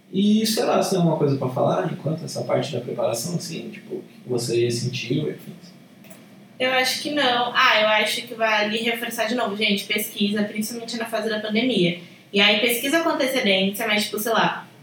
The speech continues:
Speaker 2: cinco dias antes de você viajar, pesquisa de novo. Porque eu acho que se a gente tivesse pesquisado, não ia ter o perrengue que a gente teve. De-, tipo, não foi perrengue,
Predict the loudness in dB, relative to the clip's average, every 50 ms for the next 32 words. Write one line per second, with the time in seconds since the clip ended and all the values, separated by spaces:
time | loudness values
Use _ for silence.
0 | -20 -14 -8 -4 0 2 4 4 6 4 4 4 6 4 4 4 4 4 2 2
1 | 2 2 2 2 2 2 2 2 2 4 4 4 4 4 6 6 6 6 4 4
2 | 2 -2 -4 -6 -2 2 2 2 4 2 2 2 2 2 2 2 2 2 2 2
3 | 2 0 -2 -6 -12 -14 -16 -20 -20 -20 -20 -20 -20 -20 -20 -20 -20 -20 -20 -20
4 | -20 -20 _ _ 0 2 2 4 4 4 2 0 0 0 0 2 2 2 2 2
5 | 2 2 2 2 2 0 -2 -2 0 -2 0 4 4 6 6 6 4 4 2 2
6 | 0 0 0 -2 -4 -10 -20 -20 -20 -20 -4 0 2 4 6 6 4 4 2 2
7 | 0 0 2 2 2 4 4 4 2 2 2 2 2 2 2 2 0 0 0 0
8 | 0 2 0 -2 -2 -4 -4 -6 -2 0 0 0 0 0 0 -2 0 0 2 2
9 | 4 4 4 4 4 4 4 2 0 -4